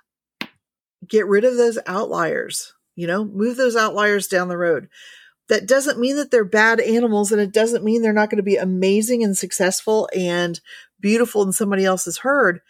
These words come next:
But maybe it does mean that because they're, that type turned out so different from the majority of what you have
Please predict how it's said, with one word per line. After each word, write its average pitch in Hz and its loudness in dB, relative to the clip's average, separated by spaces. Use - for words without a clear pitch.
But 185 0
maybe 233 2
it 185 0
does 269 2
mean 185 -2
that 185 -4
because 208 -6
they're, 214 2
that 202 -2
type 220 -4
turned 214 -4
out 196 0
so 247 0
different 190 -2
from 180 -6
the 170 -6
majority 160 -2
of 165 -8
what 156 -6
you 170 -8
have 151 -8